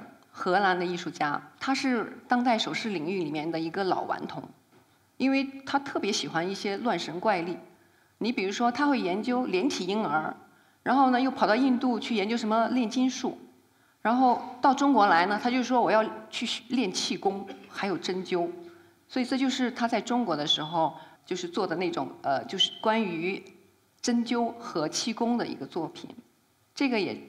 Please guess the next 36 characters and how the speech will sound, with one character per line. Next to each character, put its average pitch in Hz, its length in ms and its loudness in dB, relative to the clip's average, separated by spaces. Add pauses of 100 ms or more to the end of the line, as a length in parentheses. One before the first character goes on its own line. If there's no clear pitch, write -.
(120)
也 170 120 0
是 165 140 -2
他 220 220 -2
的 208 60 -4
一 170 120 -2
个 156 160 -4
作 175 180 -2
品。 151 320 -8 (240)
这 330 140 0
个 247 80 0
就 240 160 0
是 214 200 -2
炼 220 180 0
金 247 160 2
术 247 180 -4
的 170 80 -2
一 180 80 -2
些 233 160 -4
符 - 320 -8
号 214 280 2
啊， 156 160 2
再 208 160 -2
加 226 180 0
上 226 160 2
他 226 160 0
自 226 180 -6
己 147 200 -6 (300)
用 220 180 0
的 165 80 -2
一 185 60 -4
些 214 160 -4
玻 226 340 -2
璃 165 120 -2
的 - 80 -4
材 - 340 -4
料 175 260 0